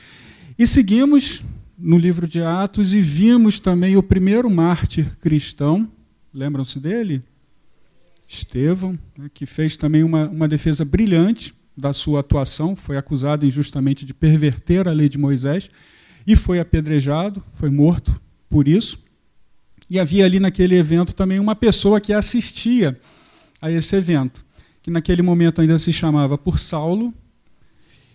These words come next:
e que futuramente teve um encontro com o Senhor Jesus e passa a ser chamado por Paulo.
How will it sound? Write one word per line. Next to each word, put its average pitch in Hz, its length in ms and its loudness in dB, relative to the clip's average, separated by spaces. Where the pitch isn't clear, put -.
e 202 120 6
que 233 480 -2
futuramente 226 720 -2
teve 247 320 2
um 240 60 4
encontro 190 500 0
com 185 140 -2
o 180 40 0
Senhor 170 300 -2
Jesus 175 640 0
e 151 140 -8
passa 170 460 -4
a 165 40 -4
ser 160 180 -4
chamado 165 720 -6
por - 180 -14
Paulo. 123 480 -4